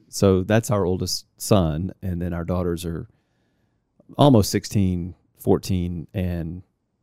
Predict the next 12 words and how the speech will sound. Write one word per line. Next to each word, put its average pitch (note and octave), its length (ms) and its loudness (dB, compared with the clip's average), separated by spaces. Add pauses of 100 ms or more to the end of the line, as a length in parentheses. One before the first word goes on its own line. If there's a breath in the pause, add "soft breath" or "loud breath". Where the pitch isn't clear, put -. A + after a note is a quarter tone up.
(300)
uh, E2 260 -4
eleven. G2 540 -4 (1500 soft breath)
And G2+ 640 4
our F#2 300 0
eleven, F2+ 560 -4 (100)
because G2 240 0
she F#2 140 -4
has F2+ 220 -2
older F2+ 280 -4
sisters F2 600 -4
who F2 160 0
are D#2+ 280 -4